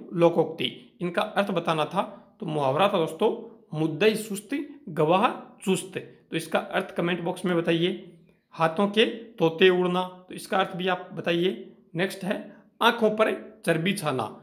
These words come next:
तो ये मुहावरे एवं लोकोक्तियाँ आई थी, तो इसका अर्थ भी आप कमेंट बॉक्स में हमें बता सकते हैं, जिससे पता चल पाए कि आप कैसी तैयारी कर रहे हैं। तेल देखो तेल की धार देखो,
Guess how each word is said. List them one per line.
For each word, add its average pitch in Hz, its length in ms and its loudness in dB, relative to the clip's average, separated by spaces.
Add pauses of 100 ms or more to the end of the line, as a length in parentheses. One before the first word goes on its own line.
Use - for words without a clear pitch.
(240)
तो 170 60 -8
ये 180 200 4
मुहावरे 156 420 2
एवं 185 180 4
लोकोक्तियाँ 165 480 2
आई 151 140 2
थी, 190 180 -6 (280)
तो - 60 -8
इसका - 240 -6
अर्थ 180 260 -4
भी 180 100 -2
आप 165 200 -2
कमेंट 175 220 -2
बॉक्स 151 240 -6
में 175 100 -4
हमें 185 300 -2 (200)
बता 151 200 2
सकते 170 300 0
हैं, - 520 -2
जिससे 208 280 4 (1300)
पता 214 140 8
चल 180 160 4
पाए 160 280 2
कि 196 120 -2
आप 185 180 0
कैसी 180 220 -2
तैयारी 139 380 0 (220)
कर 156 100 -2
रहे 165 160 4
हैं। 165 180 -2 (580)
तेल 196 220 8
देखो 190 320 0
तेल 180 320 0
की 196 180 -8
धार 151 320 -4
देखो, 147 360 -4